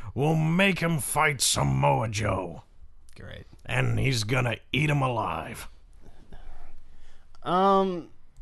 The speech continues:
Speaker 2: man, no, whatever. Fucking, look, I
Speaker 1: Somehow in this, even though Joe was the one who got the pin, he still looks shitty.
Speaker 2: Um, well, is it the, is it the wrong kind of shitty, though?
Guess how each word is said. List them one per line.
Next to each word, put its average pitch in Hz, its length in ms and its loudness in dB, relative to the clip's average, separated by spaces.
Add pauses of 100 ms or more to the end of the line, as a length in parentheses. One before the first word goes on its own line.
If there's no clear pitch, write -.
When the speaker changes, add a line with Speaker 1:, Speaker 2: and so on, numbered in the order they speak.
(140)
Speaker 2:
man, 180 600 -2 (360)
no, 180 680 0
whatever. 127 680 0 (180)
Fucking, 156 680 4 (880)
look, 139 360 2
I - 200 -16
Speaker 1:
Somehow 254 680 8
in 190 280 6
this, 220 240 6
even 180 320 6
though 170 200 8
Joe 139 320 6
was 160 200 4
the 151 80 4
one 151 160 6
who 147 80 6
got 143 240 4
the 120 80 2
pin, 123 300 2
he 120 180 0
still 120 420 0
looks 120 220 -2
shitty. 110 400 -2 (720)
Speaker 2:
Um, 196 680 2 (1200)
well, 208 420 2
is 185 200 -2
it 208 160 -2
the, 165 120 2 (220)
is 151 200 -4
it 185 120 -2
the 180 80 -2
wrong 156 460 0
kind 220 260 0
of 196 60 0
shitty, 226 420 0
though? 262 400 4